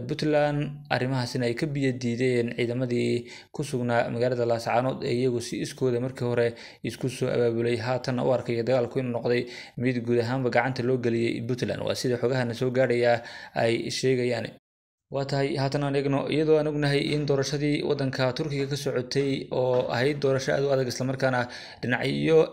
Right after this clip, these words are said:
aad isugu dhow ay halkaasi ku tartamayeen, in ay wareeg labaad aaday, isla markaana madaxweyne Erdogan iyo weliba hogaamiyaha mucaaradka ee waddanka Turkiga Kemal, oo isaguna ah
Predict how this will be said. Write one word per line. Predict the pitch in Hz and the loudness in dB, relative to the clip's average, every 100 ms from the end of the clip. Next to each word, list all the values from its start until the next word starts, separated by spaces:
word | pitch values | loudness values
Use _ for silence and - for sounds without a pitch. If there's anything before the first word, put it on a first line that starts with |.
| 175 | 4
aad | 147 147 | 4 4
isugu | 139 127 127 | 0 -2 0
dhow | 131 127 | 2 2
ay | 127 | 0
halkaasi | 131 120 120 | -2 -2 -2
ku | 147 | -4
tartamayeen, | 135 143 143 139 139 135 - - - | -2 0 2 2 2 0 -6 -8 -2
in | 131 151 156 | 0 0 2
ay | 151 135 | 2 4
wareeg | 135 143 131 | 4 4 4
labaad | 135 - | 4 4
aaday, | 123 120 135 | 2 2 0
isla | 127 127 | 0 0
markaana | 139 123 | 2 2
madaxweyne | 120 120 135 | 0 0 0
Erdogan | 127 151 147 139 143 139 | 0 2 2 2 2 0
iyo | 131 120 | 0 2
weliba | 127 127 120 117 - _ _ _ - | 2 2 4 4 0 _ _ _ -12
hogaamiyaha | 101 117 120 131 127 123 120 | 0 2 4 4 4 4 4
mucaaradka | 120 127 117 127 | 4 4 4 0
ee | 127 | 0
waddanka | 123 120 117 123 120 117 120 120 117 131 - - - | 0 -2 -2 4 6 6 6 4 2 -2 -6 -16 -6
Turkiga | 147 131 123 120 120 113 110 | -4 -2 0 2 2 0 -2
Kemal, | 123 131 110 98 | -2 0 0 0
oo | 104 | -2
isaguna | 104 135 123 | -2 -2 2
ah | 120 | 4